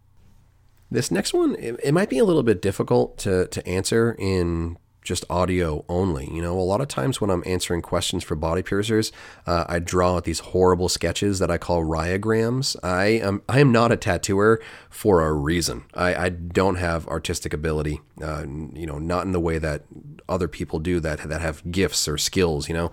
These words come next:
With scarification, you know, I can recreate a lot of things. Like, I can cut anything that I can get a stencil made of, you know, but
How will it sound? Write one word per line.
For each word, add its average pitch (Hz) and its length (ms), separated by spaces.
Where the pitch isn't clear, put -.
With 90 200
scarification, 135 880
you 95 60
know, 90 120
I 101 140
can 110 400
recreate 107 880
a 85 100
lot 98 220
of 101 80
things. 110 320
Like, 90 120
I 95 120
can 98 200
cut 87 380
anything 104 520
that 87 100
I 85 80
can 82 300
get 82 160
a 80 40
stencil 85 400
made 69 240
of, 58 260
you 85 60
know, 82 160
but 82 240